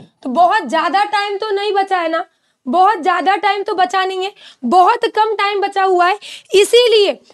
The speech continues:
आपकी तैयारी को बस एक शुरुआत आज से हम दे रहे हैं।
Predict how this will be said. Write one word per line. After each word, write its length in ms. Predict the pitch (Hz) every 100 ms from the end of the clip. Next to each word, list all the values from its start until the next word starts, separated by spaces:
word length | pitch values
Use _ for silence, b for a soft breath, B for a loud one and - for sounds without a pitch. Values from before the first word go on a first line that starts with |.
| _
आपकी 440 | 320 370 427 440 453
तैयारी 400 | 427 392 381 427
को 160 | 440
बस 240 | 381 427 -
एक 160 | - -
शुरुआत 760 | 381 381 359 370 440 - 277 - _ _
आज 320 | 330 381 381
से 180 | 403 427
हम 140 | 427
दे 220 | 370 349 403
रहे 160 | 403
हैं। 160 | 381